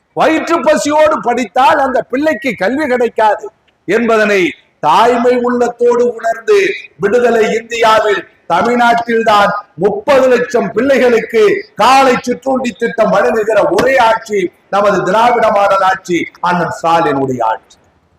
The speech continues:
அதே போல பெத்த பிள்ளை சொத்து இருக்கலாம், ஆண் பிள்ளை என்கிற ஆவலில் இரண்டு பிள்ளைகளை பெற்றிருக்கலாம்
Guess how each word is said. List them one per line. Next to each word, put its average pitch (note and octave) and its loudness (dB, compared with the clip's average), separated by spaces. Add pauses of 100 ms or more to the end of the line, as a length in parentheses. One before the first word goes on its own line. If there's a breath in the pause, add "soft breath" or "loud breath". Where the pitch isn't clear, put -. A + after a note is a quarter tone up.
(1200)
அதே E3+ 2 (120)
போல D3+ 2 (1120)
பெத்த F#3 -2 (120)
பிள்ளை F3 0 (920)
சொத்து G3 -2
இருக்கலாம், E3+ 0 (580)
ஆண் G#3+ 2
பிள்ளை A#3 -2
என்கிற A3 -4 (140)
ஆவலில் G#3+ -2 (160)
இரண்டு G#3+ -4
பிள்ளைகளை G#3+ -2 (120)
பெற்றிருக்கலாம் F3+ -2